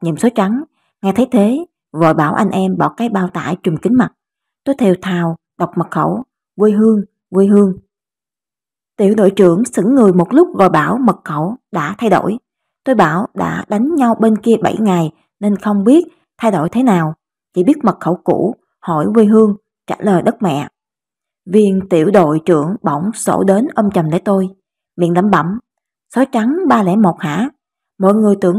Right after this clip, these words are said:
các cậu đi rồi. Hôm qua vừa có điện từ chỉ huy mặt trận xuống các đơn vị, nêu gương hy sinh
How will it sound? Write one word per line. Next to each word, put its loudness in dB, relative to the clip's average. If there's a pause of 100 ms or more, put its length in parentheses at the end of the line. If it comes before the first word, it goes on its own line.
các 0
cậu -2
đi 4
rồi. 4 (420)
Hôm 0
qua -2
vừa 0
có -2
điện 2
từ 0
chỉ -4
huy 2
mặt 0
trận -4
xuống -4 (100)
các -6
đơn -2
vị, 0 (320)
nêu 4
gương 4
hy 2
sinh 2